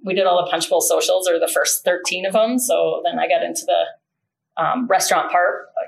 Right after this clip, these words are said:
of the industry when the, um, condos were not so hot. Um, super fun, like, a lot more.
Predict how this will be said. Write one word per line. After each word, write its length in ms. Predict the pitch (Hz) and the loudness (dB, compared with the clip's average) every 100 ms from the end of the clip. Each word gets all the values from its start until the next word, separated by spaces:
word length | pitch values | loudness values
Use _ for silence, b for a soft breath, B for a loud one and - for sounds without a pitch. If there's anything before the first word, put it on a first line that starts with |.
| - - | -8 -6
of 160 | - 170 | -6 -2
the 60 | |
industry 480 | 170 175 175 - 165 | -2 0 -2 0 -2
when 220 | 160 165 | -2 -2
the, 180 | 170 - - _ _ | -2 -4 -6 _ _
um, 200 | 170 - - | -8 -6 -4
condos 380 | 156 165 180 - | -2 0 -2 -2
were 280 | 80 95 - _ _ _ _ _ _ 247 | -4 -4 -10 _ _ _ _ _ _ -6
not 160 | - | -4
so 140 | - - | -2 -2
hot. 480 | 160 175 - - - _ | 0 0 -2 -10 -16 _
Um, 400 | 175 170 240 - _ _ | -4 -4 -6 -12 _ _
super 280 | - 202 - | -6 -4 -2
fun, 400 | - - 170 180 _ - | -2 -2 -2 -8 _ -6
like, 120 | 170 - | -4 -2
a 40 | |
lot 220 | 160 170 - | 0 0 2
more. 360 | 185 175 170 | 2 2 0